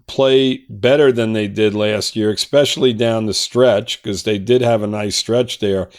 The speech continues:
um, you know, I think with Fangio, I mean, this defense has the potential to be one of the best in the N F L.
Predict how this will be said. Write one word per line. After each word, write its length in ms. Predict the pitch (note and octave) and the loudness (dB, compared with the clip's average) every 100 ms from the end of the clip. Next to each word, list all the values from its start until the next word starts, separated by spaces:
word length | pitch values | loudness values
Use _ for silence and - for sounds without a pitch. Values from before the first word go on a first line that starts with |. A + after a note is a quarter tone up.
| - - - _ _ | -20 -20 -20 _ _
um, 460 | - A2 G#2+ G#2+ G2+ _ _ | -6 -2 0 -2 -6 _ _
you 100 | B2+ | -6
know, 100 | A2+ - | -4 0
I 260 | B2+ D#3+ E3+ | 0 2 0
think 560 | - B2 A2+ F#2 - _ _ _ _ _ _ _ - | -2 -2 -2 -6 -18 _ _ _ _ _ _ _ -10
with 140 | G#2+ | -8
Fangio, 920 | - B2 C3 B2 G#2+ G2+ G2 F#2+ - G#2 | -4 -2 0 -2 -2 0 0 0 -4 -4
I 80 | G#2 | -2
mean, 280 | G#2+ G#2 | 0 0
this 240 | A2 C3+ - | 0 0 0
defense 560 | B2 A#2+ - A2 G2 | -2 -2 -2 -4 -2
has 240 | A2+ G#2+ F2+ | -2 -2 -2
the 80 | F#2 | -10
potential 560 | F#2 - B2 A#2 A2+ | -10 -4 -2 -2 -4
to 100 | G2+ | -4
be 180 | F#2 G#2 | -2 -2
one 220 | G2+ G2+ | 0 -2
of 60 | G2 | -2
the 80 | F2+ | 0
best 360 | G#2+ G#2+ - | 0 0 -2
in 120 | G2 | -4
the 100 | G2 | -2
N 160 | F#2+ F#2+ | -2 -2
F 160 | F2 G2 | -4 -4
L. 320 | A2+ - | -4 -4